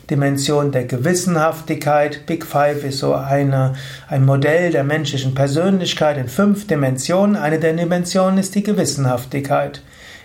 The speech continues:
Im sogenannten Disk-Modell der Persönlichkeit gibt es auch den gewissenhafteren Typ. Der gewissenhafte Typ, der hat eine Neigung zur Borniertheit, ist das introvertierte Kapha-Prinzip. Die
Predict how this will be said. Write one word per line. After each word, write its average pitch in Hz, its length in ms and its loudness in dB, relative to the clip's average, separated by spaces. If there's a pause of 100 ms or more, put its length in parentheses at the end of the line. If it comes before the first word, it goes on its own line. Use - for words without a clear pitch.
Im 139 140 0
sogenannten 127 540 -2
Disk-Modell 175 1080 0
der 175 160 0
Persönlichkeit 165 1080 0 (320)
gibt 139 180 -6
es - 160 -6
auch 147 160 0
den 147 220 -2
gewissenhafteren 175 1040 0
Typ. - 320 -6 (580)
Der 120 100 -2
gewissenhafte 175 920 0
Typ, 233 400 -2
der 120 160 -2
hat 143 120 0
eine 170 160 2
Neigung 165 500 2
zur - 420 -2 (180)
Borniertheit, 156 1080 0 (420)
ist - 180 -6
das - 160 -8
introvertierte 160 1040 0
Kapha-Prinzip. 139 1040 -2 (800)
Die 120 440 -2